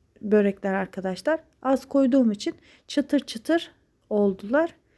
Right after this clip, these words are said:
Fazla sulu değil. İçi pişmiş, dışı çıtır şeklinde. E, zaten içerisindeki şeker de onu, e,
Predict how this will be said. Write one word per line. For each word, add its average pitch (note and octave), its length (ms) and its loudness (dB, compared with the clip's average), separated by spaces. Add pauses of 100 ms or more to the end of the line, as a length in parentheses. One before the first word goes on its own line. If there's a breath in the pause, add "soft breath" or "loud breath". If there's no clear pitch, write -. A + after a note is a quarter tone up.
(840)
Fazla A#3+ 400 2
sulu A3 340 -6
değil. D4 200 -4 (300)
İçi C4+ 300 -4
pişmiş, C4 640 -2
dışı A#3+ 240 -4
çıtır - 340 -4
şeklinde. G#3+ 680 -4 (500 soft breath)
E, A3+ 80 0
zaten C#4 340 2
içerisindeki A#3+ 800 0
şeker A#3 420 0
de C#4+ 200 0
onu, A3 380 2 (460 loud breath)
e, G3 400 -2